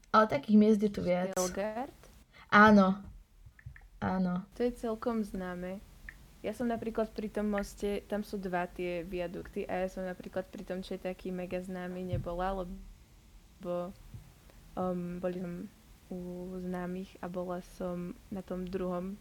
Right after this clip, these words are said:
Speaker 2: čo je akože menej fotogenický. A bol február, čiže bola strašne skoro tma. A, čiže ani sa nedalo nejako fotiť a tak. Ale určite je to tam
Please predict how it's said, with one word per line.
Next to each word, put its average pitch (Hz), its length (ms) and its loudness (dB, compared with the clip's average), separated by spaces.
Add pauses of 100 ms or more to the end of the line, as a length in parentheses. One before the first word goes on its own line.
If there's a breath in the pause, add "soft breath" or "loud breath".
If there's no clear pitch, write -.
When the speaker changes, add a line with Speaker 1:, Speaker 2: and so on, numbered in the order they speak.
Speaker 2:
čo - 120 -14
je 185 140 -6
akože 196 320 -12
menej 185 260 -4
fotogenický. 180 880 -6 (500 soft breath)
A 190 120 2 (500)
bol 185 260 0
február, 185 800 2 (240)
čiže 180 500 -4
bola 175 600 -4 (340)
strašne 185 400 -8
skoro 185 380 -6 (100)
tma. 202 300 -4 (1300)
A, 196 100 -2 (1040)
čiže 196 260 -2
ani 180 220 -2
sa 185 160 -6
nedalo 185 320 -2
nejako 185 340 -4
fotiť 196 400 -8
a 185 100 -6
tak. 190 220 -4 (720 soft breath)
Ale 190 360 4 (600)
určite 196 540 -8
je 202 160 -8
to 214 80 -14
tam 202 180 -8